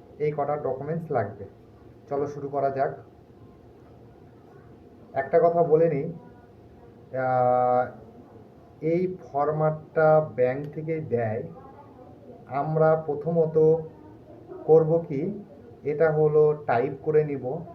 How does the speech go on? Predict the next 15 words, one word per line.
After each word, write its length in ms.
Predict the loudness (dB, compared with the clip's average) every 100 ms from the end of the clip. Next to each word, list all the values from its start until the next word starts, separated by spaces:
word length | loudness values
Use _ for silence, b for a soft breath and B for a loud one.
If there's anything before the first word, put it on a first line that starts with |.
| -20 -20 -20 -4
কম্পিউটারে 680 | -2 -2 -4 -2 -2 -2 -6 -12 -20 -20 -20 -20 -8
এবং 420 | -2 2 2 0 -10 -20 -20 -12
কোথায় 460 | -12 -4 0 0
কি 400 | 0 -6 -8 -6
লিখতে 500 | -6 -8 -10 -6 -4
হবে 440 | -2 -4 -4 -4 -6 -12 -18 -18 -10
সেটা 260 | -6 0 2
আজকে 360 | 2 -2 -4
আমরা 300 | -4 -2 -4
জানব। 460 | -2 -2 -4 -8 -12 -14 -20 -20 -20 -20 -20 -20 -6
এফিডেভিটটা 720 | -4 -2 -4 -4 -4 -2 -2
করতে 420 | 0 -4 -4 -6
হয় 380 | -2 0 0 -2 -10 -20 -20 -20 -12
লোকাল 580 | -4 -2 -2 0 0
পার্সন, 600 | 0 0 -2 -6 -8 -8